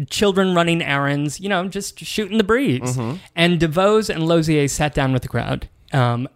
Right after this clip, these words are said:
Speaker 1: but today they seemed kind of perturbed. Now, Herbert Asbury devoted an entire chapter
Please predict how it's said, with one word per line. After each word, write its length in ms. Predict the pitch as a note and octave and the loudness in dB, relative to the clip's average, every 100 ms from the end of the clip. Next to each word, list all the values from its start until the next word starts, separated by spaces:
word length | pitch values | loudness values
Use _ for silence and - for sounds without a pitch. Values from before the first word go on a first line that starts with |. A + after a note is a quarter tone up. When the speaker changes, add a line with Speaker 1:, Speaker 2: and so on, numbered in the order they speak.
| C#3+ - | -10 0
Speaker 1:
but 260 | D#3 D3+ - | 0 0 -6
today 540 | - D3+ C3+ D#3 E3+ | -4 -2 2 4 4
they 160 | F#3 D3 | 4 0
seemed 500 | - B2 A2+ A2+ - - _ _ _ - | 2 0 2 -2 -6 -16 _ _ _ -8
kind 320 | - A2 G#2+ | -2 -2 -2
of 200 | A2+ - | -6 -8
perturbed. 720 | - - G3 D3+ A#2 - - - - _ _ _ _ _ _ | -8 -4 0 2 0 -6 -12 -12 -18 _ _ _ _ _ _
Now, 160 | F3 F3+ | -2 0
Herbert 440 | B3+ C#4+ C4 G3+ D#3 | 2 2 0 0 0
Asbury 720 | D#3+ D#3+ D3 C3 B2 B2+ - | -2 0 0 0 0 -4 -4
devoted 440 | C#3+ C#3 D#3 D3 C#3+ | -2 2 2 2 0
an 60 | |
entire 520 | C3 B2+ - D#3 D3+ D3 | -2 -4 -4 -2 -2 -4
chapter 680 | - C#3+ B2+ C3 A#2+ B2+ | -6 -8 -4 -4 -4 -8